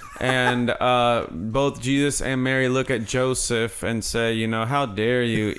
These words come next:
You know, <laughs> Mary would not have worried. She would have just totally trusted in the Lord. She would have, you know, known exactly where Jesus was, showed up.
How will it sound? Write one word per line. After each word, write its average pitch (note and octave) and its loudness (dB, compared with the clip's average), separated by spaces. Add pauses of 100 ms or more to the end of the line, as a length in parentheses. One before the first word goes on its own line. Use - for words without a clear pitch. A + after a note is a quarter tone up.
(200)
You A2+ 0
know, A2 0 (340)
<laughs> - -4
Mary C3+ 2
would C3 2
not C3 2
have B2 0
worried. G#2+ 0
She A#2 -2
would A#2 2
have A#2+ 0
just A#2+ -2
totally C3+ 0
trusted A2+ -2
in A2 -2
the G#2+ -2
Lord. A2+ 0
She - -6
would A2 -2
have, G#2+ -4
you G#2+ -2
know, G#2 -2
known A2 -2
exactly G2+ -2
where G#2 -2
Jesus A2 -4
was, B2+ 0
showed D3 0
up. D3 0